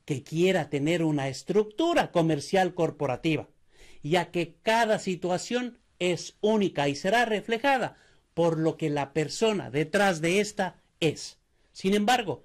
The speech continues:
existen ciertas variables en la vida de cada empresa no corporativa, ya existente en las necesidades o expectativas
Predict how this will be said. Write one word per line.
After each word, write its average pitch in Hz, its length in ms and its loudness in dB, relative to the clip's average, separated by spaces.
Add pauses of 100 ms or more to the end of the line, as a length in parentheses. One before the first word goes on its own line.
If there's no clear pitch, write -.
existen 160 560 -4
ciertas 160 560 -4
variables 196 600 0 (280)
en 165 200 0
la 135 120 -2
vida 165 320 -4
de 127 120 -12
cada 190 300 -2
empresa 160 560 -4 (380)
no 196 360 0
corporativa, 135 760 -6 (280)
ya 170 280 0
existente 170 840 -4
en 165 220 0
las 147 220 -2
necesidades 160 1040 -2
o 139 80 -2
expectativas 196 960 -4